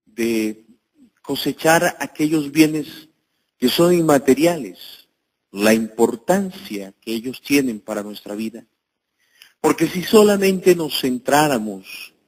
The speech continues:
en la materialidad, si solamente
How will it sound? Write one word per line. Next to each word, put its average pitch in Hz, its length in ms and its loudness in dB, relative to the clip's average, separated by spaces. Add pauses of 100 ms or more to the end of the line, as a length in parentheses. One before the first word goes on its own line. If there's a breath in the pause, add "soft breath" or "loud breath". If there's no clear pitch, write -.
(220)
en 98 200 -4
la 98 100 2
materialidad, 101 880 0 (840)
si - 180 -10
solamente 143 960 0